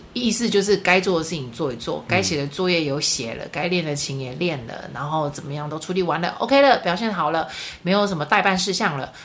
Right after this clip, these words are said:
Speaker 1: 那就是晚餐大家吃完之后，我们会有一个比较美式一点，我们就是会有那个 family 的那个 movie day，
Speaker 2: 嗯。
Speaker 1: 就是我们会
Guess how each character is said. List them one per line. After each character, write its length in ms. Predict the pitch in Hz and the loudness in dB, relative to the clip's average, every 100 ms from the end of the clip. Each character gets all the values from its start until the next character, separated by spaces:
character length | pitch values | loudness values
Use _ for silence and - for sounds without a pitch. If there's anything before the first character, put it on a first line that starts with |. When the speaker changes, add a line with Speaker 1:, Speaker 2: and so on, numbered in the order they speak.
| - | -2
Speaker 1:
那 100 | 185 | 2
就 140 | 175 170 | 4 6
是 100 | 175 | 4
晚 260 | 160 139 | 2 0
餐 300 | 139 180 180 | 2 4 6
大 100 | 175 | 6
家 140 | 156 156 | 6 6
吃 180 | - | 2
完 220 | 156 127 127 | 0 -2 -4
之 160 | 147 | -2
后， 100 | 147 | 0
我 60 | 143 | 0
们 160 | 127 | -2
会 160 | 147 165 | 0 0
有 160 | 135 139 | 2 -2
一 20 | |
个 120 | - - | -6 -4
比 80 | - | 4
较 160 | 185 | 4
美 280 | 180 147 107 | 4 2 0
式 200 | - 160 | 0 0
一 120 | 139 | 0
点， 160 | 143 131 | -2 -4
我 60 | |
们 80 | 135 | -4
就 80 | 165 | -4
是 140 | 160 | -2
会 140 | 165 160 | 0 0
有 100 | 123 | 0
那 120 | 139 | -4
个 240 | 143 - - | -4 -4 -2
family 360 | 151 147 143 139 | 0 0 -2 -4
的 80 | 143 | -4
那 100 | 151 | -4
个 120 | 156 | -2
movie 420 | 151 147 143 135 135 | 0 2 2 2 2
day， 220 | 127 - - - - - | -2 -2 -8 -16 -20 -8
Speaker 2:
嗯。 180 | 117 117 | -2 -2
Speaker 1:
就 120 | 104 | 0
是 120 | 165 165 | 2 4
我 60 | |
们 160 | 143 143 | 4 2
会 180 | 165 | 2